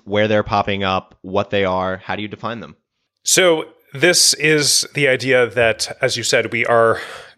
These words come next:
Speaker 2: consumers are increasingly retreating from the big public squares online, like your main Facebook feed or your main Twitter feed,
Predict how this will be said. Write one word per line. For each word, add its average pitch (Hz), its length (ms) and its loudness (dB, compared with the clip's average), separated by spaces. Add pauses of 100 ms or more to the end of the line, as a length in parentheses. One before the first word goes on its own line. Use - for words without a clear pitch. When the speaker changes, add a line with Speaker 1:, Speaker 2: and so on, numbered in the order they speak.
Speaker 2:
consumers 151 540 2
are 123 160 2
increasingly 120 480 0
retreating 120 520 -2
from 117 180 -2
the 107 80 -4
big 110 360 -2
public 113 380 -2
squares 104 460 2
online, 110 440 2
like 101 180 -2
your 107 100 0
main 98 360 -6
Facebook 101 460 -2
feed 101 300 -6
or 95 60 -6
your 90 140 -10
main 92 240 -10
Twitter 147 300 2
feed, 117 400 0